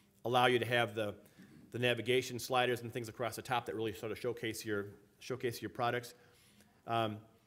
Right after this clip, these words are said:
are you going to have someone internally do the design, or are you gonna work with someone external to do it, or is it gonna be a combination? Wireframes and user experience testing are very important.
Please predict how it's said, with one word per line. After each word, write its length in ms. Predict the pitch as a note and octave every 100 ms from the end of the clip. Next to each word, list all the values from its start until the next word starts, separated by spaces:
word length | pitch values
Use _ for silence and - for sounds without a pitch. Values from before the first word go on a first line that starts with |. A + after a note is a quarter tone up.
| _ _ _ _ _ -
are 80 | C#3+
you 100 | C3+
going 180 | D#3+
to 60 | D3
have 220 | C#3+ C3
someone 260 | - D3 C#3+
internally 460 | C3 D#3+ E3+ E3+
do 200 | D#3 C#3
the 100 | D#3+
design, 440 | D#3 C#3 D3 D#3+ E3
or 120 | A#2+
are 20 |
you 80 | A#2+
gonna 120 | A#2
work 120 | A2+ A#2
with 80 |
someone 240 | - A#2+ A#2
external 480 | A2+ - A2 G2+ F#2+ - -
to 100 | A#2
do 140 | A2+
it, 40 | A2+
or 80 |
is 80 | A2+
it 80 | A#2
gonna 120 | A#2
be 80 | A2
a 40 |
combination? 540 | - B2 A2 A2+ A#2 - - _ _ _ _ _ _ _ _ _ _ - _ _ _ -
Wireframes 580 | D3 D#3 D#3 D3+ D3+ D3
and 200 | C3+ A#2+
user 220 | B2+ C3
experience 440 | B2+ - C3+ C3 B2+
testing 360 | C3 - B2+
are 80 | A2+
very 200 | B2 B2
important. 360 | B2 D3 C3